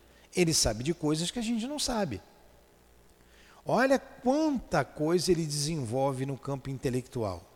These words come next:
Então, a rainha desenvolveu muita coisa, muito conhecimento.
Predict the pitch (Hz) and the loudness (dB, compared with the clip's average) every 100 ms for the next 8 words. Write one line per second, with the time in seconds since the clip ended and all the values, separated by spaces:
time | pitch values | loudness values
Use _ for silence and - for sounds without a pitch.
0 | - - - _ - _ - _ - - | -20 -20 -20 _ -20 _ -20 _ -20 -16
1 | - 117 131 143 147 131 127 131 202 254 | -10 -2 0 2 4 4 2 2 2 2
2 | 151 98 - - - 135 160 156 185 151 | 2 -2 -10 -20 -4 0 2 2 2 2
3 | 151 120 160 156 139 165 175 139 120 123 | 0 0 -2 -2 -2 -4 -4 -6 -8 -6
4 | 113 101 95 - - - - - 147 208 | -6 -6 -8 -12 -20 -20 -20 -8 -2 -2
5 | - 180 165 151 - 139 135 117 - | 0 -2 0 0 -2 -2 -4 -6 -10